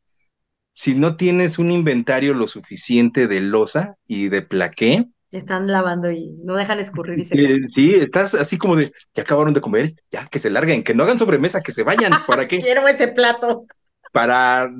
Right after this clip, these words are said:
Speaker 1: y tomo otro, otro término coloquial de, de la chef que nos comentó al principio del programa,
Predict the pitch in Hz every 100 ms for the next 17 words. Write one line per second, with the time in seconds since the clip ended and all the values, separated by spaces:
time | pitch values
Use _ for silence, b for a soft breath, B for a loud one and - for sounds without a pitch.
0 | 135 139 143 - 190 160 156 160 139 120
1 | 120 127 139 117 107 135 135 117 107 95
2 | - 117 107 - 139 123 113 92 90 92
3 | 92 95 92 139 127 127 98 - 95 95
4 | 104 113 107 92 - 76 - 143 196 196
5 | 196